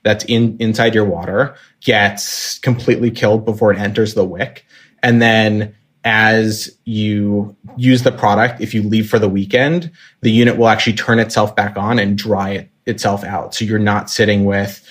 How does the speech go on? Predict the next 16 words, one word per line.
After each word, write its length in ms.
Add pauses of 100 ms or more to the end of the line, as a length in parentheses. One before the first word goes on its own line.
(140)
a 120
puddle 340
of 80
water 640 (160)
in 340
a 60
soaking 480
wick 420 (260)
that's 260
just 200
gonna 140
mold 540
in 140
a 60
few 220
days. 380